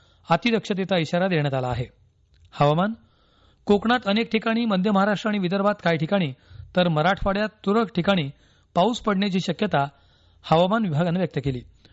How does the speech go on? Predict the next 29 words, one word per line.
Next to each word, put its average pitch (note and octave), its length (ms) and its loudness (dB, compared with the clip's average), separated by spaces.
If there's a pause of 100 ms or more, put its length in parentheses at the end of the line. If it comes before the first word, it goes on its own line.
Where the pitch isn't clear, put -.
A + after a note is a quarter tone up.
(200)
कोकण G#3+ 340 2
आणि A3 140 0
विदर्भात G3+ 400 0 (160)
तुरळक F#3 300 0
ठिकाणी E3+ 320 0 (480)
जोरदार F#3+ 340 2
पावसाची E3+ 460 -2
शक्यता D3 340 -2
आहे. C3 160 0 (400)
दरम्यान, F#3 300 2 (500)
राज्यातल्या F#3 460 0
समुद्र G#3+ 360 -2
किनाऱ्यांवरील G#3+ 560 -2
सर्व F#3+ 300 0
मच्छीमारांना G3 600 0 (400)
सतर्कतेचा G3+ 640 0
इशारा F#3+ 280 2
देण्यात E3 280 0
आला D#3+ 140 2
असून D3+ 320 0 (360)
समुद्रामध्ये G#3+ 640 0
असलेल्या G#3+ 300 0
सर्व G3 280 0
मासेमारी F3+ 420 0
नौकांनी F#3+ 480 0 (420)
तात्काळ E3+ 340 2
बंदरात F#3 320 -2
परत F3 280 -2
यावं, F#3+ 260 0